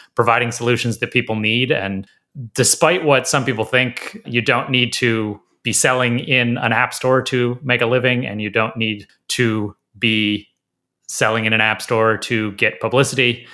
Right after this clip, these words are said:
You can, uh, at least we can, we have been able to survive as an independent software developer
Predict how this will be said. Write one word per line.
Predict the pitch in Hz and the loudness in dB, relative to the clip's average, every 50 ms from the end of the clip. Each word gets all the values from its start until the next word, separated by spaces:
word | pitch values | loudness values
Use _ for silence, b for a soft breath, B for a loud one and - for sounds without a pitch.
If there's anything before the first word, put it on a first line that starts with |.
| B B B B _ | B B B B _
You | - 117 117 | 0 0 0
can, | 107 - - 113 120 117 113 110 113 110 101 - _ _ - | 0 2 2 4 4 4 2 0 -2 -6 -8 -10 _ _ -10
uh, | 113 | -8
at | 101 104 104 110 110 | -6 -6 -6 -2 0
least | 120 123 - - | 0 0 0 0
we | 101 135 165 | 0 2 2
can, | - - 107 95 98 110 123 131 - _ - | 2 0 0 0 0 0 -2 -4 -6 _ -10
we | 123 110 113 120 | -8 -4 -4 -2
have | 120 107 117 117 107 | 0 2 0 0 0
been | 123 120 120 | 0 0 0
able | 123 113 - 104 | 0 0 -2 -4
to | 101 - 117 107 107 113 - B B B B B B B B _ | -4 -4 -4 -2 -2 -4 -6 B B B B B B B B _
survive | - - 131 107 117 117 120 123 139 139 | -2 0 0 2 4 4 4 4 2 0
as | 120 113 98 | -2 -2 -2
an | 110 113 | -2 -2
independent | 113 120 117 117 - 120 120 117 | 0 -2 -2 -2 -2 -4 -4 -2
software | - 131 120 120 120 127 | 0 2 2 2 0 -2
developer | 120 113 120 117 117 120 - 135 139 143 - | -2 0 2 2 2 0 -2 -4 -4 -4 -6